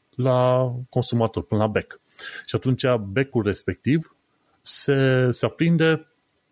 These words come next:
într-un timp distanța asupra viteza luminii, știi? Cam așa calculezi tu viteza cu care se aprinde becul ăla, știi? Într-o casă mică, îți dai seama că becul se aprinde instant pentru că e distanță foarte mic-, mică.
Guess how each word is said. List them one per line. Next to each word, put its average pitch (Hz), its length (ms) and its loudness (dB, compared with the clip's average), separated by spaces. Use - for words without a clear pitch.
într-un 131 460 0
timp 160 520 -2
distanța 139 540 0
asupra 131 440 0
viteza 113 360 -2
luminii, 95 420 -2
știi? - 180 -4
Cam 104 240 0
așa 98 260 -2
calculezi 92 400 -4
tu - 80 -4
viteza 98 340 -2
cu - 120 -10
care 104 160 0
se - 100 -8
aprinde 95 240 0
becul 98 340 -2
ăla, 82 220 -2
știi? - 240 -2
Într-o 131 200 -2
casă 120 280 -2
mică, 110 280 0
îți 151 180 2
dai 120 120 0
seama 87 320 -6
că 120 360 0
becul 123 260 -2
se - 80 -2
aprinde 127 280 0
instant 135 460 0
pentru 139 220 0
că 131 100 -4
e 127 160 2
distanță 113 400 -4
foarte 107 300 -4
mic-, 101 240 -4
mică. 104 440 -4